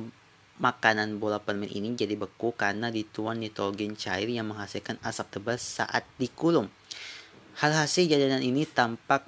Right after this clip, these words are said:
seperti naga yang sedang menyemburkan api. Nah, jadi ada macam-macam nama es smoke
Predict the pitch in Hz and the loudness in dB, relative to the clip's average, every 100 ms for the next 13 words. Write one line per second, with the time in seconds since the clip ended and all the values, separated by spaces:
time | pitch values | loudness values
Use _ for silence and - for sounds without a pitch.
0 | - - 123 - 120 110 104 113 107 104 | -14 -4 -4 0 0 0 2 2 2 0
1 | 107 104 113 104 101 101 - - 107 - | -6 -4 -2 -2 -2 -4 -4 -6 -8 -8
2 | - - - - - - - - - - | -12 -16 -20 -20 -18 -18 -20 -20 -20 -20
3 | - - 107 90 - - - 123 165 127 | -18 2 4 4 0 -10 -2 2 4 6
4 | 139 131 127 113 113 139 139 120 107 110 | 4 2 0 -4 -2 -2 -2 -2 -2 0
5 | 135 - - - 110 - 113 104 117 | -4 -6 -10 -4 -2 -2 -2 -2 -4